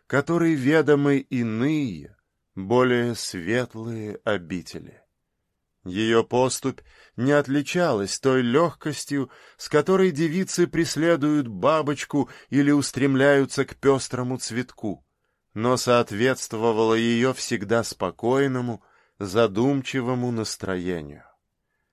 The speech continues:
Когда она бывала одна, её лицо никогда не озарялось улыбкой радости. Но когда брат одаривал её любовью и забывал в её обществе о горестях, разрушивших его покой,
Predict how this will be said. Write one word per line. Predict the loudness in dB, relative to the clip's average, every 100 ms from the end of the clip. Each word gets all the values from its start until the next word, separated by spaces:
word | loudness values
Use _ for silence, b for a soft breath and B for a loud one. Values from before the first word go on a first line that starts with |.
| _
Когда | -4 -2 2 2 4
она | 2 2
бывала | 2 4 2 2 0
одна, | 0 0 -2 -2 b b b -12
её | -4 0 2 2
лицо | 2 0 0 2
никогда | 0 -2 -4 -6 -2 0 0
не | 0 0
озарялось | 0 0 0 0 0 -2 -2
улыбкой | -2 -2 -2 -6 -4
радости. | -4 -4 -6 -10 -16 -20 -20 _ _ _ _ -6
Но | -2 0
когда | 0 0 2 2
брат | 2 0 0 0
одаривал | 0 2 2 2 0 0
её | -2 -2 0
любовью | 0 -2 0 -2 -2 -4 -6 B B B
и | -6 -2
забывал | 0 2 2 2 2 0
в |
её | 0 2 4 4
обществе | 4 0 -2 -4 -4 0 2
о | 4
горестях, | 2 4 4 2 -2 -6 -8 -8 -12 -2
разрушивших | 2 2 2 0 0 -4 -4 -6 -6
его | -4 0 0
покой, | 0 -2 -4 -2 -2 -2